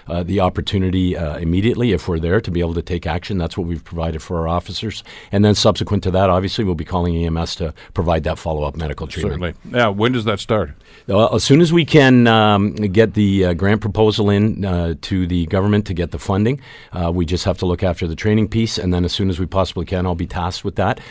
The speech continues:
Speaker 1: to make sure that we get that in the hands of the officers. Uh, a little quicker than that, we'll be able to supply it to the specialty units, vice and drugs, forensics, our custody area, to make sure it's available, and then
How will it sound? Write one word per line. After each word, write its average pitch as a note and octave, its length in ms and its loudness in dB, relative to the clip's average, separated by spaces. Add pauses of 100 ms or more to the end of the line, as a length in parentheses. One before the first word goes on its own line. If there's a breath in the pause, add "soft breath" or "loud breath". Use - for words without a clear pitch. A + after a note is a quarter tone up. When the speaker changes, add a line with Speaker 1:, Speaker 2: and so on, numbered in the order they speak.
(120)
Speaker 1:
to - 80 -2
make F#2 200 0
sure F#2+ 160 -2
that F2 120 0
we E2+ 120 -6
get F2 220 -2
that F2+ 140 0
in F2 120 0
the E2 80 -2
hands F2+ 320 -2
of E2 80 -4
the F2 100 -2
officers. F2 480 -4 (300 loud breath)
Uh, F#2 160 -4
a F#2+ 40 0
little G#2+ 220 6
quicker C3 340 2
than A2+ 180 4
that, A#2 180 4
we'll G#2+ 100 2
be G2 120 2
able F#2 120 4
to F2 80 -2
supply F#2+ 400 0
it F#2 140 -2
to F#2 160 -2
the F2 100 -2
specialty - 480 -2
units, G2+ 280 0
vice F2 260 -4
and E2+ 80 -2
drugs, F2+ 360 0 (220 loud breath)
forensics, F#2+ 640 0
our E2 200 -4
custody F#2+ 480 -2
area, G2+ 260 2 (200 loud breath)
to G2+ 100 -2
make G2 100 2
sure G2+ 160 0
it's F2+ 160 -4
available, G2+ 400 2
and F2 160 0
then F2 220 0